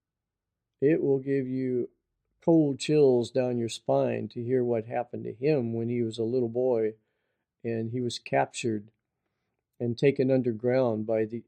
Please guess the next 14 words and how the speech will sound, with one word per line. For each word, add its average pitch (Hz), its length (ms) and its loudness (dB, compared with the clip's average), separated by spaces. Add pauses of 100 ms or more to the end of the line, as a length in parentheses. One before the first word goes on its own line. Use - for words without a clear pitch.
(120)
this 117 240 -10
reptilian 127 720 0
race. - 460 -6 (800)
Um, 107 380 -12 (260)
the 120 80 -6
things 147 340 2
that 123 140 -6
they 131 120 2
did 127 240 2
to 123 80 -2
him, 139 380 -2 (1300)
in 110 80 -12
case 143 320 -2
there's 117 240 -2